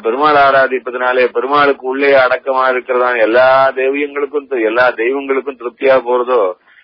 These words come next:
அதே போல பெருமாளுக்கு திருவாராதனத்திலே கண்டையை சேவிச்சா பெருமாளுடைய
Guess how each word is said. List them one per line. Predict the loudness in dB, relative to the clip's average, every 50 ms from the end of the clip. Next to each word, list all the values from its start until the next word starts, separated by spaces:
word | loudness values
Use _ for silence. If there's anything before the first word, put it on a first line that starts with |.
| _ _ _ _
அதே | -6 0 0 2 2
போல | 2 2 2 0 0
பெருமாளுக்கு | 0 0 0 2 2 4 4 2 2 0
திருவாராதனத்திலே | -4 -2 0 2 2 2 2 2 2 2 2 0 0 -2 -4 -8 -6 -2 -2 -2 -2 -2
கண்டையை | -4 -6 -4 0 0 2 2
சேவிச்சா | 2 0 0 -2 -2 -4 -4 -6 -6 -6 -6 -6
பெருமாளுடைய | -6 -6 -4 -2 0 2 2 2 4 4 2